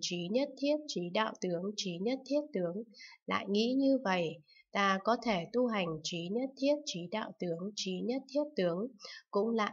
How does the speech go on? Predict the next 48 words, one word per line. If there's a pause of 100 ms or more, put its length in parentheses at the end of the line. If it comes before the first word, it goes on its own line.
nghĩ, (340)
ta
có
thể (140)
viên
mãn
trí
nhất (120)
thiết, (120)
trí
đạo
tướng,
trí
nhất (120)
thiết (120)
tướng, (480)
thì
Đại
Bồ
Tát
này
không
dùng (160)
phương
tiện
thiện
xảo, (520)
tuy
tu
hành (140)
trí
nhất (100)
thiết, (100)
trí
đạo
tướng,
trí
nhất (100)
thiết (140)
tướng, (480)
mà
còn (220)
khởi (160)
tâm (120)
cống
cao,
không
thể